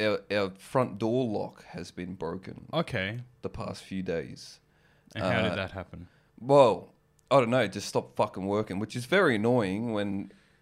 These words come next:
Speaker 1: there's
Speaker 2: Yeah,
Speaker 1: only
Speaker 2: it's
Speaker 1: one way to get, well,
Speaker 2: Yeah.
Speaker 1: one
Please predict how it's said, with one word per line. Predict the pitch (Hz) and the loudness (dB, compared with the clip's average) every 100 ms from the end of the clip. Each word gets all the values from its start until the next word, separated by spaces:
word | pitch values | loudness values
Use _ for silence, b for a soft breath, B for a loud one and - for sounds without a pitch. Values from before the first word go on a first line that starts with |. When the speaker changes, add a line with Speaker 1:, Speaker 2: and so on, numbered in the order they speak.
| b - | b -4
Speaker 1:
there's | 110 | 0
Speaker 2:
Yeah, | 110 | 2
Speaker 1:
only | 98 | 0
Speaker 2:
it's | 101 | 2
Speaker 1:
one | 107 104 | 0 2
way | 110 104 | 2 2
to | |
get, | 101 104 95 | 0 -4 -2
well, | 107 101 | 0 0
Speaker 2:
Yeah. | 104 95 87 | -2 -4 -8
Speaker 1:
one | 101 104 101 101 - | -4 -2 0 -2 -8